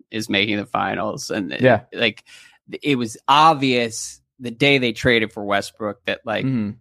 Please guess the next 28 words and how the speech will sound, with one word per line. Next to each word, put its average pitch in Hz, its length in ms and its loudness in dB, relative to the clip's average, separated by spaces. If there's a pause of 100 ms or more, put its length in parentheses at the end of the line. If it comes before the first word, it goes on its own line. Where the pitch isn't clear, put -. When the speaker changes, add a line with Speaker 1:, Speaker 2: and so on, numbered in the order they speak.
(220)
Speaker 1:
the 123 80 4
equation 127 560 2
was 113 220 -2
not 123 260 2
gonna 117 180 0
work 110 300 -2
in 113 100 -12
the 101 80 -8
playoffs. 117 680 0 (420)
I 123 140 4
didn't 135 200 2
expect 120 540 -2
it 113 220 -4
to 120 100 -8 (160)
be 104 580 2
just 117 280 -2
a 110 60 -2
complete 113 520 0
disaster 98 760 0
from 117 240 -6
literally 110 540 4
the 107 100 -8
first - 420 0
preseason 107 600 -2
game 107 320 -6
onward. 147 680 2
<laughs> - 280 2
Um, 117 500 4